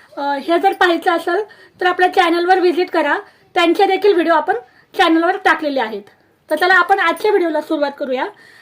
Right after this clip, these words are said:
आपल्याला ह्या व्हिडिओमध्ये गोल कसा काढायचा आहे ते पाहायचं आहे. तर बघा, मागच्या भागामध्ये आपण हाफ सर्कल शिकलो होतो, त्यासाठी आपण काय केलं होतं, अशा रेषा काढून घेतल्या होत्या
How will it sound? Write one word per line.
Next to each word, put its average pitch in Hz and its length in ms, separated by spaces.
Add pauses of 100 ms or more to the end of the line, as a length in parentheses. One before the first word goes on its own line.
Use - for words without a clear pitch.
(180)
आपल्याला 339 360
ह्या 370 220
व्हिडिओमध्ये 330 580 (440)
गोल 339 200
कसा 370 280
काढायचा 302 440
आहे 302 180
ते 370 200
पाहायचं 302 420
आहे. 233 200 (540)
तर 339 100
बघा, 302 260 (2000)
मागच्या 339 320
भागामध्ये 381 480
आपण 339 220 (1120)
हाफ 349 300
सर्कल 381 380
शिकलो 339 260
होतो, 302 380 (140)
त्यासाठी 339 400
आपण 349 240
काय 339 160
केलं 349 200
होतं, 311 260 (760)
अशा 349 240
रेषा 359 260
काढून 339 320
घेतल्या 320 300
होत्या 285 300